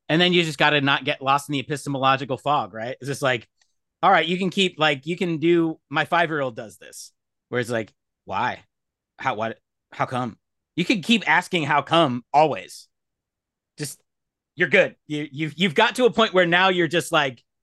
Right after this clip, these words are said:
really just quibbling. You've got enough to say, say it. You're, you're, you're working on your dissertation. You've got a whole career to worry about so many of those other things. That's your research trajectory, not that piece.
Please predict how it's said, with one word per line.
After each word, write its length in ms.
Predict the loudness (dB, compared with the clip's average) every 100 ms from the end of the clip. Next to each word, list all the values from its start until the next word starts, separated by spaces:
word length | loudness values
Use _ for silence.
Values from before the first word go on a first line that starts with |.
| _ _ _ _ _
really 480 | -6 0 2 2 -2
just 220 | -4 -8
quibbling. 440 | -6 -6 -6 -16 -20 _ _ _ _ _ _
You've 160 | -6 -2
got 180 | 2 2
enough 240 | 2 -2
to 100 | -4
say, 440 | -4 -2 -2 -4 _ _ _ _
say 380 | -16 -2 0 2
it. 100 | -2 -6 _ _ _ _ _
You're, 240 | -6 -4 -4
you're, 220 | -6 -6 -4
you're 140 | -6
working 340 | -4 -4 -4 -2
on 240 | -2 -4
your 80 | -6
dissertation. 840 | -8 -10 -10 -6 -6 -6 -6 -8 -14 _ _ _ _
You've 180 | -4 0
got 180 | 0
a 40 | 2
whole 180 | -2 -4
career 420 | -6 -6 -4 -4
to 120 | -6 -8
worry 240 | -8 -8
about 320 | -6 -6 -6 -10
so 220 | -8 -6
many 220 | -4 -6 -8
of 60 |
those 180 | -10 -12
other 360 | -12 -12 -14 -16 _ _ _ _ _ _ _
things. 400 | -14 -14 -18 -12 -4
That's 200 | -2 0
your 100 | -4
research 420 | -4 -6 -8 -14
trajectory, 640 | -16 -10 -12 -10 -16 -14
not 240 | -10 -12 -12 _ _ _
that 240 | -6 -6 -8
piece. 400 | -20 -20 -20